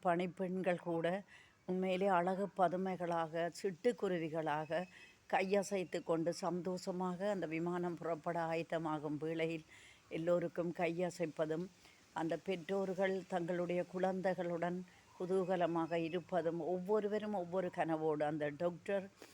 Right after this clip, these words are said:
பெண் டாக்டர், அ, ப-, பயணமாகும் பொழுது தன் குடும்பத்துடன் ஒரு பாட்டு பாடி மகிழ்ந்த காட்சியும், இன்னும் எதை சொல்லுவது, அந்த பைலட்டுகள், ரெண்டு ஆண் பைலட்டுகள்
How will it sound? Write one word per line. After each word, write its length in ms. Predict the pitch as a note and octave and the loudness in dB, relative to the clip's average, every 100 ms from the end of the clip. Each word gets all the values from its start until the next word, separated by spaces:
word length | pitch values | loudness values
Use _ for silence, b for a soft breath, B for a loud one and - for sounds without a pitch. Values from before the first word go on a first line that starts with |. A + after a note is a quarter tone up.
| B - | B -8
பெண் 240 | G3+ G3 F#3+ | -2 0 4
டாக்டர், 540 | F#3 E3+ - G3 G3+ - B B _ | 2 2 0 0 -2 -12 B B _
அ, 220 | D#3 D#3+ D3 | 2 2 2
ப-, 240 | E3+ D#3 D#3 | 0 0 2
பயணமாகும் 640 | F#3 F#3 F#3 F#3+ F3+ F#3 | 4 4 2 0 0 0
பொழுது 240 | F3+ F3+ F3+ | 2 2 2
தன் 220 | F3 F3 | 0 0
குடும்பத்துடன் 800 | F#3 F#3 F#3+ F#3 F3 E3+ F3 E3+ | -2 -2 -2 -2 -4 -2 -2 0
ஒரு 280 | E3 D#3+ D3+ | 0 -2 -4
பாட்டு 400 | F3+ F3+ F3 F#3 | -6 -6 -4 -4
பாடி 340 | F3 E3+ D#3+ | 0 0 0
மகிழ்ந்த 520 | E3 D#3+ D#3 F3+ E3 | 0 -2 0 -2 0
காட்சியும், 760 | D#3+ D3+ D3+ D3 D#3+ D#3+ E3 E3+ B B B B B | 0 4 2 0 -4 -2 -2 -4 B B B B B
இன்னும் 340 | F#3 F#3+ A3 | -4 -2 -2
எதை 300 | G#3 F#3+ G3+ | -2 0 0
சொல்லுவது, 600 | F#3 G3 F3 E3+ E3 E3+ | 0 -2 0 2 2 4
அந்த 220 | D#3+ E3 E3+ | 4 4 2
பைலட்டுகள், 920 | D3 F3+ G3 G3+ G3+ - D#3+ E3 D#3+ | 4 4 6 4 0 -2 0 0 2
ரெண்டு 360 | F3 F#3 F#3 | 0 0 0
ஆண் 300 | F3+ F3+ F#3+ F3 | 0 0 -2 0
பைலட்டுகள் 800 | F3+ F3+ F3+ E3 F3+ - E3+ | 2 2 0 0 -4 0 0